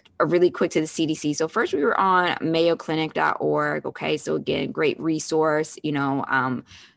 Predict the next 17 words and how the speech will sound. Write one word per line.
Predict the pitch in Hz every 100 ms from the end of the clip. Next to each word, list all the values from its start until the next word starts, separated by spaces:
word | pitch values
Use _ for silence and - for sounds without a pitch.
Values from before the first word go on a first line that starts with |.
| _ -
trusted, | - 226 - 202 185
tried | - 175 170 165
and | 160
true | - 165 160 156 151 -
resource | 156 147 156 151 151 -
with | 143 131
real | 131 156 160 151
research | 151 151 - 156 - -
studies | - - 151 151 147
from | 143 143 131 131
universities | 127 147 139 113 135 135 - 131 135 135 123 123 135 -
and | 117 135
scientists. | - - 110 113 - - - - - - -
And | 185 170 160
C | 135 220
D | 196 185
C | 160